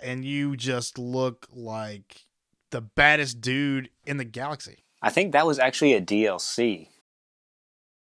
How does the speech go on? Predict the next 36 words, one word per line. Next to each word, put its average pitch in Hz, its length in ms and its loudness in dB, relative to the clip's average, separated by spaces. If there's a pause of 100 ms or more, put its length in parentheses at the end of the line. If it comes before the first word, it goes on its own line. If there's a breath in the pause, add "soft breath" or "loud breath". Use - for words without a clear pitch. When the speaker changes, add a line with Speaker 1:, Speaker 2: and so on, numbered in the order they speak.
(380)
Speaker 1:
Really? 135 360 -2
Was 117 200 -8
it? 175 80 -10
I, 135 280 -6
I - 20 -4
had 127 220 -8
it, - 120 -18
so 107 120 -18
I 107 40 -14
guess 110 220 -16
I 104 60 -14
had 104 160 -14
the 101 60 -18
D 101 140 -18
L 98 60 -10
C. 113 60 8
Speaker 2:
I, 123 80 12
I 131 140 6
remember 147 360 4
they 131 160 0
did. 135 300 -2
They 127 160 0
added 120 360 -2
a 107 60 -10
couple - 260 -6
of 110 80 -2
D 110 120 -2
L 104 100 -2
Cs 98 380 -4
where 95 300 -2
Starkiller 98 680 -2
eventually 95 500 -2
faces 92 500 -2
Obi-Wan, 92 720 -2
kills 92 380 4
him, 87 280 -6